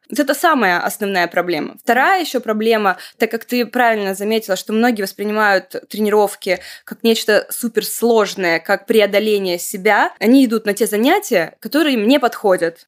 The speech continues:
Слишком сложные сейчас, неподходящий уровень, в целом, может быть, неподходящий этому человеку. И вот какое-то время ты преодолеваешь себя,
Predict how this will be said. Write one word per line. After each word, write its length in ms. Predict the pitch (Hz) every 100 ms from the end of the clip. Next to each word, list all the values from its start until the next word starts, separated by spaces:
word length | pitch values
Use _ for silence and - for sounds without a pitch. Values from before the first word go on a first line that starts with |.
| -
Слишком 340 | - 349 254
сложные 540 | - 233 214 196 196 180
сейчас, 440 | 214 - 160 -
неподходящий 600 | 185 190 226 285 302 240 -
уровень, 480 | 220 208 185 196 -
в 100 | -
целом, 440 | - 302 254 214
может 260 | 208 208 185
быть, 140 | 202
неподходящий 640 | 202 190 202 196 185 - 180
этому 220 | 196 180
человеку. 600 | - 190 180 175 - 170 - -
И 220 | 226 240
вот 160 | 220 220
какое-то 440 | 262 262 214 202
время 200 | 202 190
ты 100 | 185
преодолеваешь 720 | 190 196 196 202 226 349 415 -
себя, 420 | 202 180 160